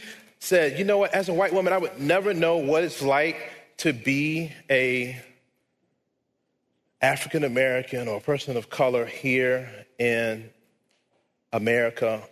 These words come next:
but what I can say is that I know what it's like to be married to an undocumented Mexican man. And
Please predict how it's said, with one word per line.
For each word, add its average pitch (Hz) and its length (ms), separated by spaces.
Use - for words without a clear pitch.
but 156 460
what 131 140
I 131 80
can 143 320
say 117 300
is 107 160
that 120 120
I 123 100
know 143 180
what 160 140
it's 143 140
like 123 280
to 120 100
be 113 340
married 117 340
to 113 140
an 113 220
undocumented 107 600
Mexican 101 440
man. 92 320
And 160 300